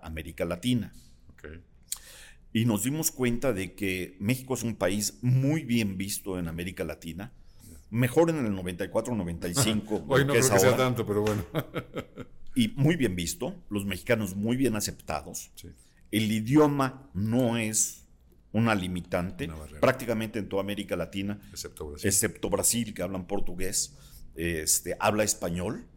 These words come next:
Speaker 1: y algunas otras islitas hablan inglés, este, y algunos otros idiomas raros por ahí.
Speaker 2: <laughs> Sí.
Speaker 1: Eh,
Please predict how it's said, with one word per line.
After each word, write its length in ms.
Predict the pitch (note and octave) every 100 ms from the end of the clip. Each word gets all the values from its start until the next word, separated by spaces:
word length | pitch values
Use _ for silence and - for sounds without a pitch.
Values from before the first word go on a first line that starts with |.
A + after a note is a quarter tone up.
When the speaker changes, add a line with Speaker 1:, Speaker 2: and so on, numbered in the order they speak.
| -
Speaker 1:
y 40 |
algunas 380 | F#2+ G#2 A#2+ F2+
otras 300 | G#2 - -
islitas 560 | E2 F2 G2+ F#2 G2+ - - - -
hablan 320 | F2+ G2 E2+
inglés, 480 | D#2 D#2+ F2 - - - - - - A2 - - - F#2
este, 540 | E2+ D2+ - E2 -
y 100 | -
algunos 340 | E2+ G#2 -
otros 220 | F#2 - E2
idiomas 400 | D#2 E2+ E2 -
raros 240 | D#2+ -
por 160 | - B2+
ahí. 120 | D#2
Speaker 2:
<laughs> 360 | A#2 - -
Sí. 160 | - G2+ - -
Speaker 1:
Eh, 680 | G#2+ G2+ G2 G2 G2+ G2+